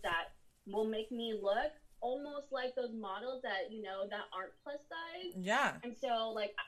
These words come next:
Speaker 1: I, I, like, discovered, like, Eloquii and, like, you know, like, even, um, just, like, Skies or, like, you know, Blue, like, all these different brands that actually have,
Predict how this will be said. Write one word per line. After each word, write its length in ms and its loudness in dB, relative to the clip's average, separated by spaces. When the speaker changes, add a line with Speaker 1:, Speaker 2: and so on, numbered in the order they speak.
Speaker 1:
I, 100 2
I, 40 0
like, 180 -2
discovered, 540 -6
like, 160 -4
Eloquii 840 -2
and, 200 -2
like, 400 0
you 140 0
know, 340 -2
like, 260 -4
even, 600 0
um, 580 -2
just, 220 -14
like, 220 0
Skies 360 2
or, 180 0
like, 280 0
you 160 -6
know, 160 0
Blue, 240 -8
like, 180 -2
all 160 -2
these 180 -4
different 380 -8
brands 380 -4
that 180 -2
actually 300 -6
have, 460 -4